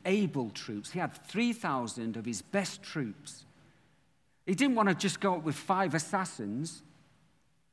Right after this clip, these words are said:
like Assassin's Creed, right? Oh no, he wanted to go out with three thousand of his best. And unfortunately,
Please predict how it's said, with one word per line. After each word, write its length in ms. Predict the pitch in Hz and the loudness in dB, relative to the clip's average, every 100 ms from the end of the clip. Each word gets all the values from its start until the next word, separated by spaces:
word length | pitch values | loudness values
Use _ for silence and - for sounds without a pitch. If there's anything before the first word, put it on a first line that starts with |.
| _ _ _ | _ _ _
like 140 | 156 117 | 2 2
Assassin's 540 | - 226 165 170 143 | 0 -4 -2 0 0
Creed, 400 | - 202 190 123 | 0 2 2 2
right? 320 | 104 139 202 - - - _ _ _ _ _ _ _ 233 | 0 -2 -2 -8 -20 -20 _ _ _ _ _ _ _ 2
Oh 160 | 240 | 6
no, 420 | 131 135 127 101 - - - | 6 6 6 2 -6 -10 0
he 120 | 208 | 4
wanted 240 | 185 139 | 4 4
to 100 | - | 2
go 180 | 147 151 | 2 2
out 140 | 147 120 | 2 0
with 100 | 117 | -6
three 260 | 165 170 | 0 0
thousand 440 | 143 151 143 135 120 | 2 2 2 2 0
of 80 | |
his 120 | 117 - | -2 -4
best. 380 | 196 180 151 - - - 170 | -2 -2 -2 -8 -20 -4 4
And 100 | 180 | 4
unfortunately, 840 | - 233 240 - 156 123 127 | 6 4 4 2 0 0 0